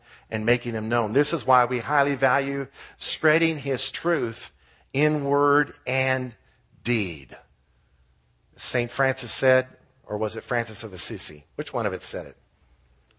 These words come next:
I used to know until a guest speaker said he didn't know, and now I'm not sure.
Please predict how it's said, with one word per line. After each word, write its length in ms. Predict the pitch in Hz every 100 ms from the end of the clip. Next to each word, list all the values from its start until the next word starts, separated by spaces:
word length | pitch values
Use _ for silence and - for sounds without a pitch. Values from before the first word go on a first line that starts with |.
| _ _ _ _ -
I 60 |
used 220 | 147 170
to 100 | 135
know 180 | 127 139
until 220 | 127 127
a 60 | 120
guest 200 | 127 123
speaker 320 | - 135 123
said 220 | - 120
he 80 | 113
didn't 200 | 110 110
know, 200 | 110 110
and 80 | 101
now 100 | 104
I'm 160 | 104 98
not 180 | 87
sure. 320 | - 110 85